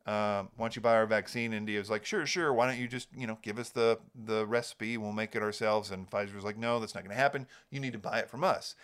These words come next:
And that's just not how things go in India. So apparently this is, according to this theory, like, a squeeze of some sort, whatever. I don't know. They released some new thing or whatever. Something changed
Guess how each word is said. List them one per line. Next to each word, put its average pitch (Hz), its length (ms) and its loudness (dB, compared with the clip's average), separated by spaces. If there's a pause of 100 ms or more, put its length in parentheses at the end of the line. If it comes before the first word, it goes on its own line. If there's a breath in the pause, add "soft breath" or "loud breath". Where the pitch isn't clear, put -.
(200 loud breath)
And - 100 -8
that's 113 200 2
just - 180 -8
not 110 120 0
how 101 160 -6
things 87 280 -12
go 160 240 4
in 143 80 -2
India. 127 380 0 (320 loud breath)
So 110 280 0
apparently 98 540 -4
this 92 240 -10
is, 92 400 -12
according 104 440 -4
to 90 80 -16
this 82 220 -6
theory, 90 280 -10
like, - 180 -12
a 87 80 -10
squeeze 123 560 -4
of 95 80 -12
some 87 220 -8
sort, - 280 -10
whatever. 85 340 -10
I 90 60 -8
don't 85 100 -14
know. - 80 -16
They 82 80 -12
released 104 380 -4
some 101 220 -6
new 104 140 -4
thing 95 320 -10
or 82 60 -12
whatever. 101 460 0 (420 loud breath)
Something 123 400 0
changed 101 640 -2